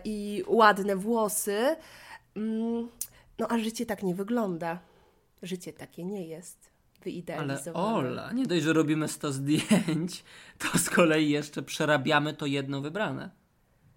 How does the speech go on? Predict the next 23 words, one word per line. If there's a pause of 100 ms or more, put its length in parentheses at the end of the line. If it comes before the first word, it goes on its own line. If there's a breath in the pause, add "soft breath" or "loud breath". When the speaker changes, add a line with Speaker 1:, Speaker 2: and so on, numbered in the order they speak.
(180)
Speaker 1:
I
bardzo
mnie
denerwuje,
jak
robisz
mi
tylko
dwa,
gdy
poproszę
cię
o
Speaker 2:
No
Speaker 1:
to,
żebyś
Speaker 2:
właśnie.
Speaker 1:
zrobił
zdjęcie.
Speaker 2:
I
Speaker 1:
Tak,
Speaker 2:
dlaczego?
Speaker 1:
tak.